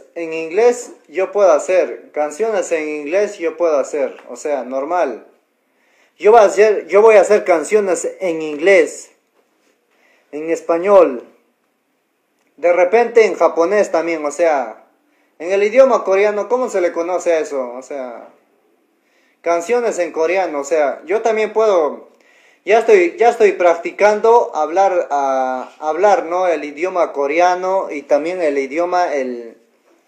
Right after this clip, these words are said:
el idioma inglés. Ya estoy practicando ya por mi cuenta, estoy aprendiendo así. Porque yo quiero expandirme a nivel mundial, pues.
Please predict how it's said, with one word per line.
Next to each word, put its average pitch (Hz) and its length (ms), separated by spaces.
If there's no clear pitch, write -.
el 143 200
idioma 170 960
inglés. 170 640
Ya 180 140
estoy 190 180
practicando 147 680
ya 139 220
por 131 160
mi 131 120
cuenta, 135 360
estoy 170 220
aprendiendo 131 640
así. 110 340
Porque 165 320
yo 220 160
quiero 226 180
expandirme 170 600
a 156 40
nivel 151 340
mundial, 139 520
pues. 131 640